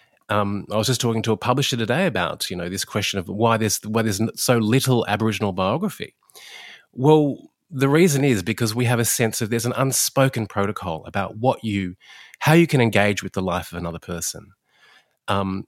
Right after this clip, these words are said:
and that's understood between Aboriginal people. We clearly have a sense of,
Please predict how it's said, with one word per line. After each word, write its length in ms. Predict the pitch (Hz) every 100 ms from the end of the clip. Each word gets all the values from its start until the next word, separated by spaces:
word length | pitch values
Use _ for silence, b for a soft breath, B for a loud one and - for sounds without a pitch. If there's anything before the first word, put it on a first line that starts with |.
| 110
and 100 | 135
that's 160 | 147
understood 720 | 139 143 139 - 156 180 117
between 320 | 92 - 101
Aboriginal 420 | 87 87 82 - 80
people. 420 | 85 80 87 90
We 160 | 120 117
clearly 580 | - 139 160 185 170 107
have 240 | 87 87
a 100 | -
sense 380 | - 90 82 -
of, 220 | 82 85